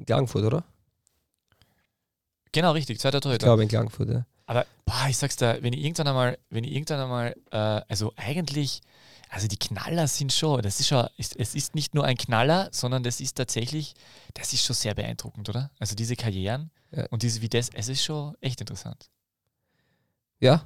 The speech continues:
Speaker 1: stimmt.
Speaker 2: Muss man sich mal vorstellen, dieser Wolfgang Knaller, der hat tatsächlich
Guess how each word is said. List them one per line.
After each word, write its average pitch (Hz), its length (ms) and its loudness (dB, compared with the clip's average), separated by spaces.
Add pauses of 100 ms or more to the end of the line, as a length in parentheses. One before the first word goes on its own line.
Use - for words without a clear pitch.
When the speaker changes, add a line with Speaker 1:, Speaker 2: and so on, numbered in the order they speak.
(140)
Speaker 1:
stimmt. - 440 0 (260)
Speaker 2:
Muss 127 120 2
man 127 80 2
sich 117 100 0
mal 110 140 2
vorstellen, 117 360 -2
dieser 101 180 0
Wolfgang 104 320 -2
Knaller, 107 400 -4 (680)
der 107 140 -8
hat 113 140 -8
tatsächlich - 680 -8